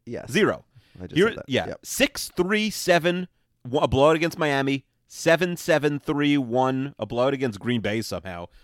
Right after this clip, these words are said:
Speaker 2: Two and seven. I mean, every game they play
Speaker 1: Mm-hmm.
Speaker 2: is close. But, uh, so maybe they're not as bad as we think. But, man, Rivers kinda sucked.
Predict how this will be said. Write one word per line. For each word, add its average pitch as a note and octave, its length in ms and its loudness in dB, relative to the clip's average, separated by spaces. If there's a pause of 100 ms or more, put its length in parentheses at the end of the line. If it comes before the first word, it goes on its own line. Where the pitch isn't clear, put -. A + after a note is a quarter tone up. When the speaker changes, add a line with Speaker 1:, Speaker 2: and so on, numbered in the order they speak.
(180)
Speaker 2:
Two E3+ 220 2
and B2+ 100 0
seven. F2 400 -6 (160)
I - 60 -6
mean, D#3+ 120 2
every G3 200 4
game E3+ 200 2
they C3 120 4
play C3 220 0
Speaker 1:
Mm-hmm. A2+ 60 2
Speaker 2:
is - 80 -4
close. - 440 -10 (1080)
But, F2+ 260 -2
uh, E2 360 -4 (160)
so B2+ 300 0
maybe F3 240 0
they're E3+ 100 -2
not C#3 160 0
as G#2+ 80 -6
bad G#2+ 180 -2
as F#2+ 80 -6
we F#2+ 60 -10
think. F#2+ 260 -6
But, A2+ 120 -6
man, A2+ 260 0
Rivers F2 260 -4
kinda F2 240 -8
sucked. - 400 -12